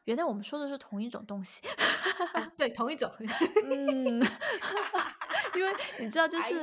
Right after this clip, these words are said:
Speaker 2: <laughs> 哎。
Speaker 1: 呃，就是有一种东西，我刚才其实一直描述的叫做 Käsespudding。
Speaker 2: Käsespudding，这个我就不知道了。
Speaker 1: 嗯，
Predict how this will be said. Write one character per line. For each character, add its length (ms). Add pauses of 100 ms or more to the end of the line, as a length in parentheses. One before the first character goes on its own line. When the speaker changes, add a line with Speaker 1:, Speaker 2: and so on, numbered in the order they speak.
(320)
Speaker 2:
<laughs> 320
哎。 140
Speaker 1:
呃， 200 (220)
就 100
是 160
有 260
一 80
种 200
东 140
西， 120
我 140
刚 180
才 160
其 160
实 180
一 180
直 160
描 280
述 220
的 200 (220)
叫 220
做 180
Käsespudding。 1160 (360)
Speaker 2:
Käsespudding， 920
这 100
个 100
我 140
就 100
不 140
知 100
道 200
了。 100
Speaker 1:
嗯， 320